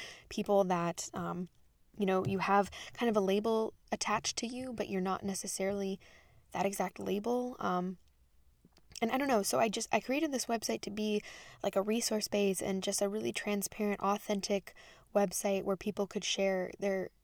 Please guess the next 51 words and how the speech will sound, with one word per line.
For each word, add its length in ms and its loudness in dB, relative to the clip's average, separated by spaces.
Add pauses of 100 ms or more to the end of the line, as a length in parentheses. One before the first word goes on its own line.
(120)
you 140 -10
know, 100 -4
their 140 2
stories 340 0
about 240 0
being 240 -2
parents, 540 -2
or, 140 0 (400)
you 100 -2
know, 100 2
their 140 2
struggles 560 2
or 40 0
their 140 -2
triumphs, 540 0
and, 160 -2 (320)
um, 260 -4 (160)
you 100 -4
know, 100 0
a 100 -2
place 260 -2
where 120 -6 (100)
I 60 -4
could 220 -4
share, 300 2
like, 240 -4
products 380 -2
I 60 0
love, 280 2
just 200 -2 (220)
et 120 -4
cetera. 320 2 (280)
And, 280 2 (260)
and 120 4
as 200 2
I 80 0
created 420 2
this, 260 2
one 100 2
of 80 2
the 60 4
most 260 2
important 360 -2
things 340 0 (500)
I 180 6
learned 340 4
in 100 2
the 60 -2
process 540 0
is 160 -2
that 320 4